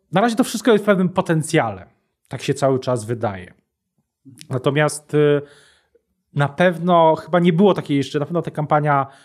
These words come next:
ani w dwa tysiące piętnastym roku, ani w dwa tysiące dziewiętnastym nie przypominały tej kampanii dzisiejszej, jeśli pod tym kątem samorządowym. Mm, właśnie i też, y, w jakimś sensie obecności tej, mm, agendy samorządowej w,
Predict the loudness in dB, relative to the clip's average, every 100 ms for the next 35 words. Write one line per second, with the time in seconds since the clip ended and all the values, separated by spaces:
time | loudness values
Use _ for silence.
0 | _ -2 -2 -4 -8 -8 -6 -4 -4 -4
1 | -4 -6 -8 -10 -10 -8 -10 -8 -8 -10
2 | -10 -6 -4 -4 -6 -10 -10 -8 -10 -10
3 | -8 -8 -6 -10 -12 _ -8 -4 -2 -2
4 | -4 -6 -6 -6 -6 -6 -6 -6 -6 -6
5 | -10 -14 _ _ _ _ -6 -4 -4 -2
6 | -2 0 -2 0 -2 -4 -4 -2 0 -2
7 | -8 _ _ -2 0 0 0 2 2 0
8 | -2 -6 -6 -2 0 0 -4 _ _ _
9 | _ _ _ _ -16 -12 -10 -10 -14 -18
10 | -20 -20 -20 -20 -20 -20 -20 -20 _ _
11 | -4 0 0 0 -2 -2 0 -2 -2 -2
12 | 0 0 2 2 2 0 -4 -12